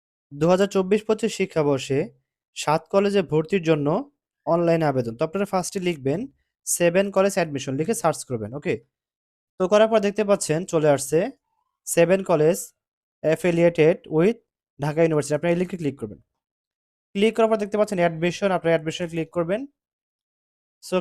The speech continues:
ক্লিক করার পর ফার্স্ট হচ্ছে log in অপশন আছে, আপনারা log in-এ ক্লিক করবেন।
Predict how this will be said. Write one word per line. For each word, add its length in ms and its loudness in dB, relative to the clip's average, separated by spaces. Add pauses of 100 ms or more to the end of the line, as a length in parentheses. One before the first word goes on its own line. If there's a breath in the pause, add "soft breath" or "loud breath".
ক্লিক 200 0
করার 180 2
পর 160 6
ফার্স্ট 200 0
হচ্ছে 140 -6 (100)
log 160 4
in 100 -2
অপশন 240 -8
আছে, 200 -6
আপনারা 220 -2 (520)
log 300 2
in-এ 180 -2
ক্লিক 220 -2
করবেন। 180 -10